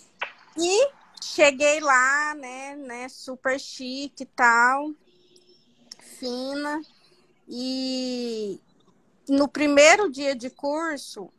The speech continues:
eu, assim, eu, eu peguei, fui realizar a técnica, né, que o profissional, né, ensinou. E não conseguia fazer o que ele, que ele me falava. Mas várias pessoas não conseguiu também,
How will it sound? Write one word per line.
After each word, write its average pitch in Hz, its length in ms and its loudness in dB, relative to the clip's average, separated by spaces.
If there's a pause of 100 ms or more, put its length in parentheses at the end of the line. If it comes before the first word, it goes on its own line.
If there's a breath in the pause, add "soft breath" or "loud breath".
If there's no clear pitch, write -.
(120)
eu, 277 1080 2 (100)
assim, 254 520 -4
eu, 247 200 0
eu 254 140 0
peguei, 262 640 -2
fui 277 140 -8
realizar 277 560 4
a 269 40 0
técnica, 262 640 -10
né, 247 160 -12
que 262 120 -18
o 269 40 -12
profissional, 247 840 -2
né, 247 260 -8
ensinou. 254 760 -4 (1000 soft breath)
E 403 400 -2
não 349 300 8
conseguia 302 640 0
fazer 294 500 0
o 311 160 -4
que - 160 -10
ele, 294 920 -6
que 320 100 -4
ele 294 300 0
me 294 200 -4
falava. 359 400 6
Mas 285 240 4
várias 302 340 4
pessoas 269 480 -12
não 269 180 -8
conseguiu 294 540 -10
também, 349 420 -4